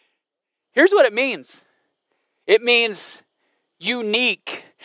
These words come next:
That there is no, that, that these, these creatures are sitting around the throne of God, and, and, and as glorious as they are, they're saying, "You are holy, you are unique, there's no one like you. There's nothing else in all of creation like you." And they're declaring not only his uniqueness, but also his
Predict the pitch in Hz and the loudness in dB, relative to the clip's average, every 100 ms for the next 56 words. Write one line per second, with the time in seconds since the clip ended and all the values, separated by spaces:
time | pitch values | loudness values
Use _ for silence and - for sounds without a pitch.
0 | - - 320 339 349 233 320 320 - 330 | -4 -2 0 0 -2 -6 -4 -2 -2 -2
1 | 294 330 285 320 - - 320 - - 339 | -2 -2 -4 -4 -4 -4 -4 -4 -2 0
2 | 359 311 277 262 - 349 381 330 277 294 | 0 -2 -2 -2 0 -2 -2 -2 0 2
3 | 311 320 277 277 285 277 320 349 311 - | 2 0 -2 -2 -2 0 0 0 -2 -8
4 | - 277 285 285 240 247 320 359 370 285 | 0 2 2 0 -6 -4 2 2 2 -2
5 | 269 302 339 285 311 392 294 220 - _ | -2 0 2 2 2 0 0 -2 -14 _
6 | 269 381 392 262 - 330 415 - - 359 | -4 0 2 0 0 0 2 -2 -2 0
7 | 415 330 269 285 277 381 - 370 349 269 | 2 0 -2 -8 -2 -2 0 0 0 -2
8 | 370 381 370 392 370 359 320 330 262 294 | -6 0 2 2 2 2 2 2 -2 -10
9 | 349 370 330 381 392 381 - 392 349 - | -2 -2 -2 -4 -2 0 0 2 0 0
10 | 349 269 349 403 381 - 359 330 311 294 | -4 0 2 2 0 -2 0 2 0 -2
11 | 392 311 285 302 - 285 311 277 214 - | -4 0 0 0 -2 -4 -2 -2 -6 -14
12 | _ _ _ _ _ _ _ _ _ _ | _ _ _ _ _ _ _ _ _ _
13 | _ _ _ _ _ _ _ _ - 277 | _ _ _ _ _ _ _ _ -4 0
14 | 330 330 - 330 339 349 339 320 330 320 | 2 0 -2 0 0 0 0 0 2 0
15 | 339 269 285 214 269 349 359 330 - 190 | 0 -2 -4 -4 -4 -2 0 -2 -4 0
16 | 339 - 320 226 247 | 0 0 -4 -4 -6